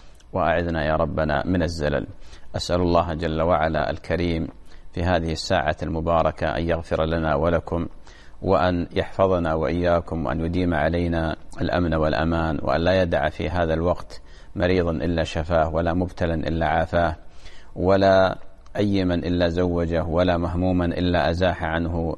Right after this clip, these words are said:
الهموم والأحزان، ولا ميتا إلا رحمه، إنه خير مسؤول. إخواني وأخواتي في كل مكان، أهلاً وسهلاً ومرحباً بكم إلى هذا اللقاء المتجدد من برنامجكم الذي نجيب فيه على أسئلتكم واستفساراتكم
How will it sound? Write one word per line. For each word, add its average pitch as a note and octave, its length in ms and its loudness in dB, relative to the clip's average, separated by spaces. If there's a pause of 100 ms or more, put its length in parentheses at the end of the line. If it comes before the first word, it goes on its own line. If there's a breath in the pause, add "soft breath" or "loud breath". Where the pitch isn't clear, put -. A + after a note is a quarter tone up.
الهموم F2 540 2
والأحزان، F2 920 0 (580 loud breath)
ولا F#2 260 4
ميتا F2+ 340 0
إلا E2 340 0
رحمه، E2+ 720 0 (120)
إنه E2+ 300 0
خير D#2+ 540 0
مسؤول. F2+ 420 -2 (380 loud breath)
إخواني F#2+ 340 0
وأخواتي F2 600 0
في E2+ 80 -2
كل F2 260 -2
مكان، F#2+ 540 0
أهلاً F#2 460 -2
وسهلاً F2 520 -2
ومرحباً F#2 420 0
بكم G2 420 0 (440 loud breath)
إلى G2 140 4
هذا A2 240 2
اللقاء F#2 340 2
المتجدد F2+ 680 -2
من F2+ 140 2
برنامجكم F2+ 720 0
الذي F2 240 2
نجيب F#2 340 2
فيه F2+ 260 0
على E2+ 220 4
أسئلتكم F#2 640 -2
واستفساراتكم A2 880 0